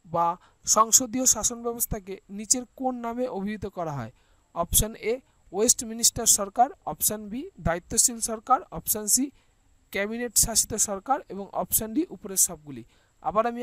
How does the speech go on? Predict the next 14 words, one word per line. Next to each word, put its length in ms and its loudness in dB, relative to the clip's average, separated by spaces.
আজকে 240 -8
আপনাদের 320 -8
হোম 180 -8
টাস্কের 360 0
প্রশ্নটা 400 -2
বলছি, 220 0
পার্লামেন্টীয় 680 10
বা 80 4
সংসদীয় 520 -2
শাসন 300 -6
ব্যবস্থাকে 460 0
নিচের 260 0
কোন 140 2
নামে 200 -4